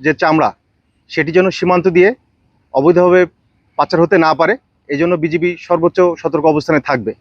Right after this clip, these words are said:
এছাড়াও সার্বিক দিক বিবেচনায় আমাদের যে আগের থেকে টহল, আহ, কার্যক্রম এবং গোয়েন্দা নজ-, নজরদারি আগের থেকে অনেকাংশে বৃদ্ধি করেছি আমরা, যারই ফলশ্রুতিতে এবং তারই ধারাবাহিকতায় আমরা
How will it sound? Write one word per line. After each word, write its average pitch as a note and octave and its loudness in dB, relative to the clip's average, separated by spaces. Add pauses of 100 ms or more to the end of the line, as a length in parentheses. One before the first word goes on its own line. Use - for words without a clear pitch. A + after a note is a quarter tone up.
(140)
এছাড়াও F3+ 0 (140)
সার্বিক D#3 -2
দিক F#3 0 (140)
বিবেচনায় E3+ 0 (240)
আমাদের D#3+ 2
যে E3+ 2
আগের D#3 0 (100)
থেকে F#3 0 (760)
টহল, D#3+ 2 (640)
আহ, B2 -6
কার্যক্রম D#3+ 0 (180)
এবং C#3+ 2
গোয়েন্দা D#3+ 4
নজ-, D#3+ 2
নজরদারি D#3 0 (260)
আগের C3+ -4
থেকে D3+ -10
অনেকাংশে A3+ 2
বৃদ্ধি F#3+ 0
করেছি G3 2
আমরা, F#3+ 0 (520)
যারই D#3 2
ফলশ্রুতিতে F#3+ 2 (120)
এবং D3+ -4 (100)
তারই D#3+ 0 (640)
ধারাবাহিকতায় E3+ 0 (440)
আমরা C#3+ 0